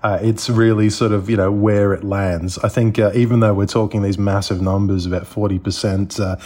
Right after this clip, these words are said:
decline peak to trough, that will still only take house prices back to, uh, sort of around twenty twenty levels, so pre-pandemic levels. So, you know,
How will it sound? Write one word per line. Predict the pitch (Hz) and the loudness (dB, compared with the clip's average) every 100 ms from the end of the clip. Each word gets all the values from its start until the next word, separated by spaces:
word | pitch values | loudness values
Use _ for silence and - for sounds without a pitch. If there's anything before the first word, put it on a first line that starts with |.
| - - | -16 -6
decline | 120 - 107 110 95 98 | -4 -2 0 0 0 -2
peak | 107 104 | 0 -2
to | - | -4
trough, | 98 110 92 | -4 -2 0
that | 127 117 | 0 2
will | 127 123 | 2 2
still | - 120 113 | 0 0 0
only | 107 107 | 0 0
take | 104 107 104 | -2 0 -2
house | - 98 - | -2 -6 -4
prices | 107 95 - | -4 -4 -6
back | 87 - 104 - - | -6 -4 -4 -6 -12
to, | - 123 87 82 113 - - - - | -4 -2 -2 -4 -8 -12 -20 -20 -8
uh, | 113 101 95 92 | -2 0 0 -2
sort | - 90 | -4 -4
of | 98 | 0
around | 98 98 | 0 -2
twenty | - 98 | -2 -2
twenty | 92 104 98 | -2 -2 -2
levels, | 87 78 87 | -2 -6 -8
so | - | -6
pre-pandemic | 92 123 104 101 92 98 92 | -2 0 0 0 0 -2 -2
levels. | 90 82 80 95 | -4 -8 -8 -6
So, | - 92 92 - - - - | -2 -2 -2 -6 -20 -20 -8
you | 131 120 | -2 2
know, | 104 104 110 | 2 2 -2